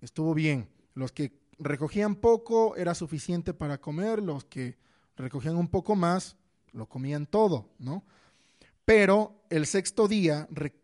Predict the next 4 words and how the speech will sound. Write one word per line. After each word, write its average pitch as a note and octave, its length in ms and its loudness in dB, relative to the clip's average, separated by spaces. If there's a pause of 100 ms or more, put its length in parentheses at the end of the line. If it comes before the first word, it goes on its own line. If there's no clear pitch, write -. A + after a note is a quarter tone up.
debían D3+ 420 0
recoger D#3+ 720 -2 (360)
doble D#3 480 2
porción D#3 680 -4